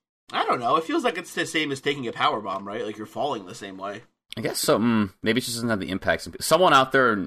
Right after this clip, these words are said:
Speaker 2: mark my words, someone out there will somehow find a way to make an electric chair look as cool as Kairi Sane makes an elbow drop look.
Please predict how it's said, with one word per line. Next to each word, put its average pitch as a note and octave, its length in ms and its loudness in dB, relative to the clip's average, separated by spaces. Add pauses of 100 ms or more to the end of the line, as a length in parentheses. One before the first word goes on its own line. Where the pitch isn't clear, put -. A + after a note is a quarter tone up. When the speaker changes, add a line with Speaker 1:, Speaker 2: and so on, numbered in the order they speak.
(140)
Speaker 2:
mark G2 540 0
my - 80 6
words, G2 240 2
someone F3+ 320 4
out C#3+ 200 8
there B2 160 6
will G#2 140 0
somehow A2+ 400 4
find A2+ 300 4
a G#2 60 4
way G2 240 4
to G#2 100 -4
make G#2 160 0
an G2 80 0
electric F#2+ 320 0
chair G#2+ 200 2
look G2 180 0
as F#2 100 -6
cool F#2+ 180 0
as F2 80 -4
Kairi F2+ 240 2
Sane F2 220 -4
makes F2 160 -6
an E2 80 -4
elbow D#2+ 180 -6
drop D#2 260 -6
look. C#2 220 -10